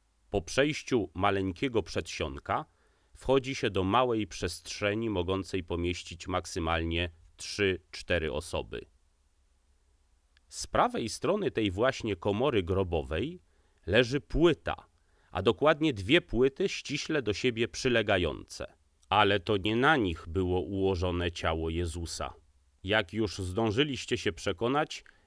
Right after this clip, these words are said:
dzieje bazyliki są dosyć skomplikowane. Odcisnęło to swoje piętno także na grobie i jego wyglądzie wewnątrz. Krótko mówiąc, widoczna płyta,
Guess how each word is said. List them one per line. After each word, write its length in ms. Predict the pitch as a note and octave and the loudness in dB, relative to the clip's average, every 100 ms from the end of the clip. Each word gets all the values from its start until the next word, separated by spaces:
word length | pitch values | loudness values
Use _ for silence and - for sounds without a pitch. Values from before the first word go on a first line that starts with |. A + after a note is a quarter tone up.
| - | -12
dzieje 340 | F2 A2 B2 A2+ | 2 4 6 6
bazyliki 680 | G#2 G2 G#2+ A2 A#2+ C3 | 4 4 2 -2 -6 -10
są 300 | B2 A#2+ A2+ | -6 -2 0
dosyć 380 | G2 F#2 A2+ - | 0 0 -2 -8
skomplikowane. 1080 | - A#2 A2 - G#2+ A#2+ A2+ B2+ F2+ C2+ - _ _ _ _ - | -6 0 0 0 -2 0 4 4 2 -2 -12 _ _ _ _ 0
Odcisnęło 800 | A#2 - - A2+ - C#3 C#3 C#3 | 0 0 -8 -6 -2 0 2 0
to 160 | - A#2+ | -2 -4
swoje 400 | - B2 A#2+ A2+ | -2 0 2 2
piętno 540 | A2 G2 - A2 A2+ | 2 2 0 -4 -2
także 400 | F#2+ F2 E2 G2 | 0 -2 -2 0
na 160 | G2+ G2 | 0 2
grobie 560 | A#2 D3+ F#2+ F2+ C#2 - _ _ C#3+ | 6 6 4 -2 -4 -8 _ _ -6
i 140 | C#3+ | 2
jego 300 | G#2 F2 G2 | 2 4 2
wyglądzie 580 | F#2+ F#2+ F2 E2 F2 G#2 | 0 0 0 0 0 2
wewnątrz. 840 | C3 B2+ F#2 D2 - - - - _ _ _ | 4 4 2 -4 -8 -14 -16 -18 _ _ _
Krótko 440 | B2+ F3+ G3 E3+ | 2 2 2 2
mówiąc, 680 | C3+ F#2+ E2+ D#2+ D#2+ - - - _ _ _ - | 2 0 -2 -8 -10 -16 -18 -20 _ _ _ -12
widoczna 680 | E2+ A2 C3 F3+ - B2+ A2 | -8 2 4 4 2 2 2
płyta, 680 | - A2 F#2+ - A2+ E3+ | 2 2 2 4 2 2